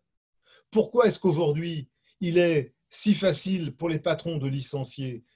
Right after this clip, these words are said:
Parce que les mesures de réglementation et de protection de la classe ouvrière ont été les unes après les autres remises en cause à la fois par les gouvernements de droite et par le gouvernement de gauche. Et on peut dire la même chose sur la question de l'école. Alors cette accumulation fait que les travailleurs,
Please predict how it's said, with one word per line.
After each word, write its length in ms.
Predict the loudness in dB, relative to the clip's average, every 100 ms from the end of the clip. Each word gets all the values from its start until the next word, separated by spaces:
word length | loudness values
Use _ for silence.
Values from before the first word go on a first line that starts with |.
| -4
Parce 200 | -2 0
que 60 |
les 120 | 0
mesures 320 | 0 0 0 0
de 80 |
réglementation 720 | 0 0 0 -2 -2 -4 -4 -2
et 20 |
de 80 | -4
protection 580 | -4 -4 -4 -4 -2
de 60 | -2
la 80 | -4
classe 260 | -4 -6
ouvrière 540 | -6 -8 -4 -4 -2 -4 _ _ 0
ont 80 |
été 180 | 2 4
les 220 | 2 2
unes 120 | 2 2
après 220 | 2 0
les 200 | 2 4
autres 220 | 2 0 _ -2
remises 400 | 0 2 2 -2
en 100 | -2
cause 320 | 2 2 2
à 40 |
la 80 | 0
fois 200 | -2 -2
par 120 | -2
les 80 | -2
gouvernements 320 | -2 -2 -2
de 100 | -4
droite 360 | 0 2 2 0 _ -12
et 80 | -6
par 140 | -2
le 80 | -2
gouvernement 320 | -2 -4 -2
de 100 | -2
gauche. 280 | 0 0 0
Et 40 |
on 60 | -4
peut 120 | -4
dire 140 | -2 -2
la 80 |
même 160 | -2 -6
chose 340 | -4 -6 -6 -10 _ _ _ _ _ _
sur 180 | -12 -4
la 100 | -4
question 300 | -2 -2 -2
de 60 | -2
l'école. 480 | 0 2 2 -2 -10 _ -20 -4
Alors 180 | 0 2
cette 200 | 2 4
accumulation 760 | 2 2 2 2 0 -4 -6
fait 200 | -4 -4
que 360 | -2 2 2 2 _ _ _ _ _
les 160 | 2 2
travailleurs, 800 | 2 2 4 2 0 -2 -2